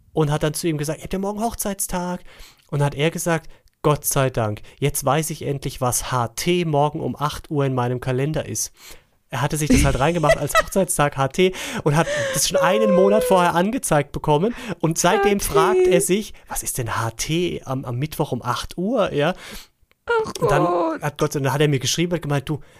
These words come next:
Speaker 1: die Mama hat mich gerade angerufen, wir haben morgen Hochzeitstag.“ Und dann sag ich, „Ah, stimmt, in
Speaker 2: Ah.
Speaker 1: meinem Kalender stand es auch
Speaker 2: Ah.
Speaker 1: nicht.“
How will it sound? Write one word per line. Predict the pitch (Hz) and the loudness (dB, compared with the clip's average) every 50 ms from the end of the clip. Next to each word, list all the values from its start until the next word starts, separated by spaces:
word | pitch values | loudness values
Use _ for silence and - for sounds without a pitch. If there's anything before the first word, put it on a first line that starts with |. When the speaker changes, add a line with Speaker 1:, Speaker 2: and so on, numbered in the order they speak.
| - - - | -14 -8 -4
Speaker 1:
die | 117 | -2
Mama | 110 - 113 | 0 0 0
hat | 131 147 | 0 -2
mich | 156 131 - | -2 -6 -4
gerade | - 139 131 127 113 | -2 0 0 0 0
angerufen, | 127 131 127 131 135 127 135 117 | -2 -4 -4 -4 -4 -4 -4 -4
wir | 113 110 | -2 -2
haben | 104 98 | -2 -2
morgen | 98 98 98 107 | -4 -4 -4 -4
Hochzeitstag.“ | 131 156 - - - 160 139 - - - - 107 104 - | -4 -6 -4 -4 -4 -4 -4 -4 -4 -4 -2 -2 -4 -4
Und | - 113 | -6 -8
dann | |
sag | 107 - 113 110 - | -6 -4 -4 -6 -6
ich, | 107 - - - | -8 -14 -16 -16
„Ah, | - - - 165 202 240 247 240 226 196 147 120 101 92 90 - - - - - - - - - - - _ _ _ | -16 -14 -14 -14 -14 -14 -14 -14 -12 -10 -10 -8 -10 -10 -12 -14 -18 -18 -18 -20 -20 -20 -20 -20 -20 -20 _ _ _
stimmt, | - - - - - - 240 180 120 98 - - - | -14 -12 -10 -10 -10 -8 -8 -8 -8 -10 -12 -6 0
in | 180 196 220 254 285 302 320 | 2 2 2 2 -2 -4 -4
Speaker 2:
Ah. | |
Speaker 1:
meinem | 294 277 269 262 254 240 | -4 -2 -2 -2 -2 -4
Kalender | 233 151 151 151 151 165 165 147 | -4 -4 -4 -4 -4 -4 -4 -6
stand | - - 170 175 180 | -4 -4 -6 -6 -6
es | 185 - - | -8 -10 -8
auch | - 254 320 294 | -8 -8 -6 -4
Speaker 2:
Ah. | 277 | -4
Speaker 1:
nicht.“ | 269 262 262 262 262 262 262 | -4 -4 -4 -4 -6 -8 -8